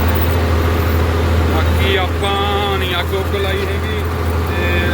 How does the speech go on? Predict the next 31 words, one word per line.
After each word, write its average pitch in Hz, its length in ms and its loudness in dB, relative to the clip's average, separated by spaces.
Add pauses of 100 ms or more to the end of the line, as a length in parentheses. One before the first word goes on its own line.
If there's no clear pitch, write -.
(160)
ਸੁੱਕਾ 208 220 2
ਹੀ 208 120 -2
ਵਾਹ 185 240 0
ਰਹੇ 208 180 0
ਹਾਂ। 196 140 -2 (1080)
ਲੋਕ 190 300 2
ਤਾਂ 202 140 2
ਵਿੱਚ 196 260 0 (360)
ਰੌ-, 190 360 -2
ਰੌਣੀਆਂ 190 420 0
ਵੀ 202 100 0
ਕਰੀ 196 160 0
ਜਾਂਦੇ 196 320 -2
ਨੇ। 196 80 -2 (2250)
ਤੇ 185 420 0 (680)
ਸੁੱਕੀ - 300 -4
ਜ਼ਮੀਨ 208 300 -2
ਵਾਹੁਣ 202 300 0
ਦਾ 233 140 0
ਫਾਇਦਾ 196 380 -2
ਏ, 208 160 -2 (760)
ਜਿਹੜੇ 196 200 -4
ਮੰਨ 196 280 -2
ਲਓ 196 260 2
ਜ਼ਮੀਨ 190 360 0
'ਚ 196 40 2
ਮਾੜਾ 190 300 0
ਮੋਟਾ 196 420 -2 (560)
ਬੈਰਸ 175 220 -2
ਬੂਰਸ 196 440 -2
ਹੁੰਦਾ, 180 260 0